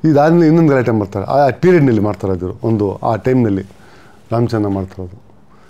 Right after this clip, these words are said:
ಸೆಕೆಂಡ್ ಬಂದು ಎಂ ಸಿ ಪ್ರಕಾಶ್ಗೆ ಮತ್ತು ಗಾಂಧಿ ಬಜಾರ್ನಲ್ಲಿ ಗೋಲ್ಡನ್ ಟೀಮ್ ಅಂತ ಇರುತ್ತೆ ಒಂದು. ಅವರು ಪ್ರೊಫೆಷನಲ್ ರೌಡೀಸ್ ಅಲ್ಲ, ಅವರು ಒಂದು ಟೀಮ್ ಕಟ್ಕೊಂಡು ಆ ಏರಿಯಾನಲ್ಲಿ ಸ್ಟ್ರಾಂಗ್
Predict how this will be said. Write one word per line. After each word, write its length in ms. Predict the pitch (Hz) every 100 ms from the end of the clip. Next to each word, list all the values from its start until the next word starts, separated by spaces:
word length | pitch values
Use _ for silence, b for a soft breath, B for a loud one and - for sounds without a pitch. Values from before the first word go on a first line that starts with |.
| b b -
ಸೆಕೆಂಡ್ 360 | 151 131 180 135
ಬಂದು 260 | 127 135 98 92 - - - - - - _ _ - - - - - - - _ - - b b b b 127
ಎಂ 120 | 160
ಸಿ 180 | 170 202
ಪ್ರಕಾಶ್ಗೆ 840 | 196 143 - 139 120 123 151 - - - - - - - - B B B
ಮತ್ತು 240 | 135 139 143
ಗಾಂಧಿ 360 | 113 143 165
ಬಜಾರ್ನಲ್ಲಿ 560 | 143 131 131 123 139 113
ಗೋಲ್ಡನ್ 360 | 113 147 147 120
ಟೀಮ್ 200 | 120 113
ಅಂತ 160 | 95
ಇರುತ್ತೆ 300 | 95 90 -
ಒಂದು. 240 | 87 85 - B B B
ಅವರು 240 | 131 156 165
ಪ್ರೊಫೆಷನಲ್ 540 | 123 117 160 - 143
ರೌಡೀಸ್ 300 | 117 113 -
ಅಲ್ಲ, 120 | 104
ಅವರು 200 | 95 92 B B -
ಒಂದು 140 | 131 -
ಟೀಮ್ 200 | 190 175
ಕಟ್ಕೊಂಡು 380 | 147 - 147 156
ಆ 80 |
ಏರಿಯಾನಲ್ಲಿ 360 | 117 127 131 135
ಸ್ಟ್ರಾಂಗ್ 420 | - 127 143 120